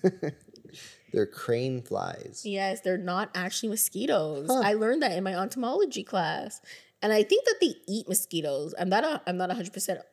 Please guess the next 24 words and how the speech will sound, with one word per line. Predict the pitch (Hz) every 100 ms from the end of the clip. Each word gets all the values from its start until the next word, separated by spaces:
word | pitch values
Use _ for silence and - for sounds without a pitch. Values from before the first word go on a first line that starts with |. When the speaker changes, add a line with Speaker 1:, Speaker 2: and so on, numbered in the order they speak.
| -
Speaker 2:
sure | - 180 180
on, | 285 359
but | 214 175
yeah, | 190 -
that's | 185 -
why | 254
a | 240
lot | 214 202
of |
people | 214 208 202 190 190 - _
think | 226 233
that | 196 -
they | 180
are, | 151 185
because, | 196 190 214
I |
mean, | 180 175 170 175
look | 185
at | - 131
them. | 127 - 139 _ _
Speaker 1:
Hmm. | 117 113 110 101 101 _ _ _ _
Speaker 2:
But | - -
they're | 165
not. | 156 -